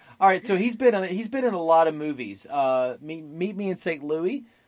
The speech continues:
which, uh, of course, I remember. I barely remember, remember him from, but that's because my wife has probably seen that movie tons of times. She could probably, you know, I would, next time we watch it with her, we'll point out, "Hey, that, there's the guy from such and such."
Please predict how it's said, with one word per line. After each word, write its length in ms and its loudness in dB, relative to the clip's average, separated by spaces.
which, 320 -6
uh, 400 0
of 140 -6
course, 260 -2
I 80 -8
remember. 360 -6
I 180 -4
barely 500 -2
remember, 340 -2
remember 360 -8
him 160 -10
from, 260 -6
but 100 -10
that's 180 -2
because 380 -6
my 100 0
wife 300 0
has 140 -16
probably 160 -6
seen 160 -10
that 140 -12
movie 220 -10
tons 360 -10
of 60 -12
times. 340 -8
She 180 -6
could 140 -6
probably, 680 0
you 160 -6
know, 80 0
I 180 -2
would, 180 -6
next 180 -6
time 180 0
we 80 -6
watch 300 2
it 80 -12
with 160 -8
her, 160 -4
we'll 160 -8
point 260 -6
out, 180 -4
"Hey, 200 -8
that, 240 -6
there's 200 -8
the 80 -12
guy 200 -2
from 380 -12
such 160 -6
and 80 -16
such." 300 -10